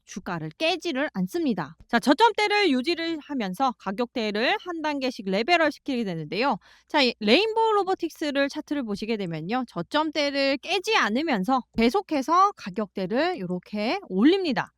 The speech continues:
자, 그리고 어느 순간 살짝, 하지만 분명하게 앞에 있었던 매물대를 넘기는 이른바 빼꼼, 자, 돌파가 요렇게 나옵니다. 자, 그러면,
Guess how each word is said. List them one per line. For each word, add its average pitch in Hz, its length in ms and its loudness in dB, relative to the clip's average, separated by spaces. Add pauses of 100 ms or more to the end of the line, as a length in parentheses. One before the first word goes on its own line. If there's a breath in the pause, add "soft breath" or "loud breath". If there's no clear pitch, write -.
자, 320 100 4
그리고 392 520 6
어느 330 260 2
순간 359 380 0
살짝, 339 500 -2
하지만 330 420 0
분명하게 359 920 4
앞에 339 420 0
있었던 311 540 2
매물대를 302 680 2
넘기는 269 580 4
이른바 262 640 0
빼꼼, 392 480 0 (220)
자, - 120 -14
돌파가 349 840 6
요렇게 190 880 -2
나옵니다. 254 720 2 (120)
자, 302 120 4
그러면, 339 560 6